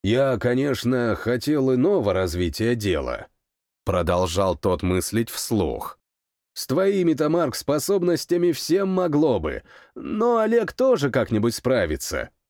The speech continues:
Зато лозинки останутся в семье, и фамилия одна,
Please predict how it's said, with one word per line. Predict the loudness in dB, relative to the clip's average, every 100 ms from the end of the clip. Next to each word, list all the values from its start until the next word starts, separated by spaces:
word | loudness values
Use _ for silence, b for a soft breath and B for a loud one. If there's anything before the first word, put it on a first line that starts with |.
| _
Зато | -2 -2 0 2
лозинки | 2 0 0 -2 0
останутся | 0 0 0 0 0 -2
в | -4
семье, | 0 0 2 0 -4 b b b b
и | -2
фамилия | 2 2 4 2 2 2 2
одна, | 2 0 0